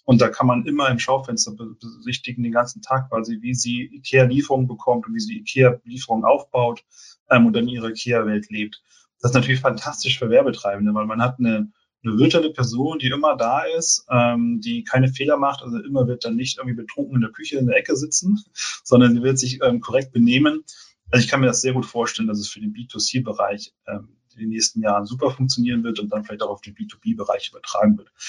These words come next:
Obwohl mir ist eingefallen, wir hatten schon Diskussionen gehabt, dass wir hatten ja eigentlich mit Robert T Online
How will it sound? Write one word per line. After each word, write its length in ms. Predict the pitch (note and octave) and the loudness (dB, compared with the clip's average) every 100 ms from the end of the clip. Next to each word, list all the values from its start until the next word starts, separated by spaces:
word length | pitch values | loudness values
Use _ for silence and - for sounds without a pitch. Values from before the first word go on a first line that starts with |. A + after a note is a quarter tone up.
| - A2+ | -14 2
Obwohl 180 | A#2 | 6
mir 80 | C3+ | 6
ist 120 | C3 | 4
eingefallen, 440 | - D#3 F#3 D3 B2+ | 2 0 0 0 0
wir 80 | C3 | -2
hatten 100 | - | -2
schon 160 | C3 | 0
Diskussionen 520 | B2 - - B2 C#3 | 0 -2 -4 0 2
gehabt, 320 | G#2+ A2 - - _ _ | 2 2 -2 -16 _ _
dass 160 | - - | -4 0
wir 100 | A2 | 2
hatten 180 | B2+ B2+ | 2 0
ja 60 | |
eigentlich 140 | A#2+ A2+ | -2 -4
mit 180 | G#2+ | -2
Robert 280 | - C3 B2+ | 2 4 2
T 100 | A2+ | -2
Online 540 | G#2+ C#3+ G#2+ G#2+ C3+ | 0 4 4 4 0